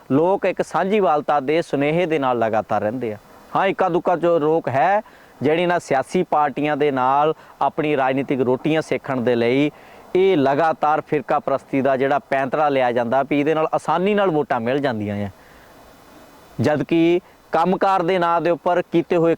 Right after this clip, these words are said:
ਕੰਮਾਂ ਦੇ ਨਾਂ ਦੇ ਉੱਪਰ ਵੋਟ ਲੈਣੀ ਬਹੁਤ ਜ਼ਿਆਦਾ ਮੁਸ਼ਕਲ ਹੈ। ਇਹੀ ਗਰਾਊਂਡ ਦੀ ਰਿਐਲਿਟੀ ਹੈ ਵੀ ਕੰਮਾਂ ਦੇ ਆਧਾਰ ਦੇ ਉੱਪਰ ਵੋਟਾਂ ਨਹੀਂ ਲੈਣੀਆਂ ਤੇ ਅਸੀਂ ਰਾਜਨੀਤੀ ਧਰਮ ਦੇ ਨਾਂ ਦੇ ਉੱਪਰ, ਲੋਕਾਂ ਨੂੰ ਆਪਸੀ ਭਾਈਚਾਰਾ ਨੂੰ ਤੋੜ ਕੇ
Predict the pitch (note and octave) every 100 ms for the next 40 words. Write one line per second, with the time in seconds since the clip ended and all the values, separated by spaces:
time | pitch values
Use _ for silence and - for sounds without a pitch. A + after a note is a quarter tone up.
0 | - D#3 E3+ G3 F3+ D#3+ D3+ D3 C#3 D3
1 | B2+ C3+ C3+ C3 C#3 B2 C3+ A#2 A2 A2
2 | G#2+ - A#2+ A2 A#2 - - - - D#3
3 | D3 C4 G#3+ F#3 D3 B2+ A2 G#2+ G#2 A2+
4 | G#2 - - - - D3 - D3 F3+ G#3
5 | G3+ F#3+ D#3+ C3 D3 D3+ C#3 C3+ B2+ C3
6 | C3 E3 B2+ B2+ C#3 F3 - - - -
7 | D#3 C#3+ E3+ F3+ D3+ C#3+ C#3 C3 E3 D#3
8 | F3 B2+ C3 D3+ C#3+ B2+ A#2 A#2 G2 A#2
9 | A2 G#2+ - - D3+ - E3+ D#3+ D#3 E3+
10 | D3+ D3 - E3+ D3+ D#3 C3 D3+ C#3+ C#3+
11 | D3 D#3 - D3 D#3 - D#3+